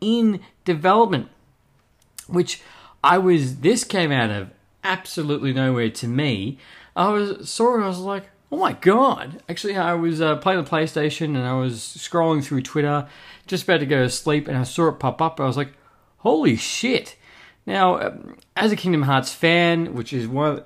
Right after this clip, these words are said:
is I love the franchise, very, also very frustrated with the franchise. I completed the first one, and I think I got three quarters way through this, the second,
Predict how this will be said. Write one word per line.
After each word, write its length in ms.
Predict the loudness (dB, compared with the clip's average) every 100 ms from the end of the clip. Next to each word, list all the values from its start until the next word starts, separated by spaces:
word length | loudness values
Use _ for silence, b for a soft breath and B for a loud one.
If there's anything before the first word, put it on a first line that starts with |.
| -6
is 180 | -6
I 200 | -4 -6
love 320 | -2 2 2 0
the 80 |
franchise, 720 | -2 -2 0 -2 -4 -4 -4 -8
very, 360 | -2 2 2
also 360 | 0 -4 -4 -6
very 260 | -4 -4
frustrated 640 | -6 -6 -2 -2 -2 -4 -4
with 80 | -6
the 120 | -12
franchise. 640 | -12 -10 -8 -6 -6 -10 B B B B -6
I 800 | 0 2 2 0 0 0 0 0
completed 320 | -2 0 0 0
the 60 |
first 380 | 0 2 2 2
one, 420 | 0 0 0 -4 B B -8
and 140 | -4
I 20 | -2
think 260 | 0 0
I 60 | 0
got 120 | -4
three 480 | -4 4 6 6 2 -6
quarters 380 | -4 0 2 2
way 160 | 0
through 160 | 0 -4
this, 240 | -6 -8 -14 -14
the 80 | -12
second, 640 | -6 -2 -2 0 0 -2